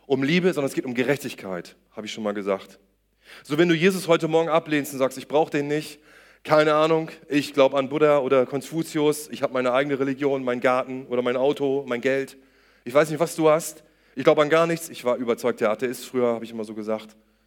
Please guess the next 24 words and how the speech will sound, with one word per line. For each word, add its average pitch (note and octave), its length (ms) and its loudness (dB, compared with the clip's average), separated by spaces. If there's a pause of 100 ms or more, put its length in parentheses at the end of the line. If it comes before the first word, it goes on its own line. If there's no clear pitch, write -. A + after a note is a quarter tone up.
(540)
Ich A2 100 -10
sagte, C#3+ 260 -2
eines C#3+ 240 -2
Tages D3+ 440 -4
wirst C#3 200 -6
du C#3+ 60 -8
merken, C#3+ 420 -2 (680)
ich - 240 -10
hab - 180 -14
diesen B2 240 -8
Jesus A#2+ 340 -6
verpasst. - 640 -10 (340)
Weil A#2 140 4
Jesus D#3+ 280 2
der D3 140 4
einzige D#3+ 400 2
Anwalt, C3 380 0
Jesus C3+ 220 -6
der B2 120 0
einzige, D3 400 -2
der C#3+ 260 2
dich C#3+ 220 -8
retten C#3 240 -2
kann. G#2+ 360 -6